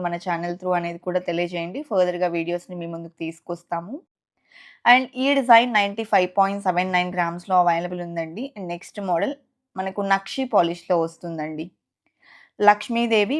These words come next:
పీకాక్ కాంబినేషన్‌తో ఎలివేట్ అయింది. And ఓవెల్ షేప్‌లో ఆనెక్స్ స్టోన్స్ వచ్చాయండి. అలాగే చిన్న చిన్న పోటా స్టోన్స్ కూడా డిజైన్ చేశారు. And బీడ్స్‌తో పాటు పర్ల్స్ ఇంక్లూడ్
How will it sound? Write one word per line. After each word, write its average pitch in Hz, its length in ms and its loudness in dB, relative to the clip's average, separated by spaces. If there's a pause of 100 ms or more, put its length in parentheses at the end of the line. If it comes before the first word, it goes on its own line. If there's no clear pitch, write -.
(100)
పీకాక్ 208 440 0
కాంబినేషన్‌తో 180 720 -2 (100)
ఎలివేట్ 170 400 -2
అయింది. 170 320 -6 (240)
And 190 160 -6 (200)
ఓవెల్ 202 300 2
షేప్‌లో 196 320 -2 (240)
ఆనెక్స్ 185 340 2
స్టోన్స్ 180 380 -4
వచ్చాయండి. 180 560 -4 (140)
అలాగే 180 340 0 (1040)
చిన్న 240 140 0 (100)
చిన్న 233 200 -2 (120)
పోటా 190 280 4 (120)
స్టోన్స్ 175 340 0 (100)
కూడా 180 240 2
డిజైన్ 170 420 2
చేశారు. 170 420 0 (220)
And 196 200 -4
బీడ్స్‌తో 196 400 -4 (120)
పాటు 180 260 0 (140)
పర్ల్స్ 185 440 6
ఇంక్లూడ్ 175 340 -2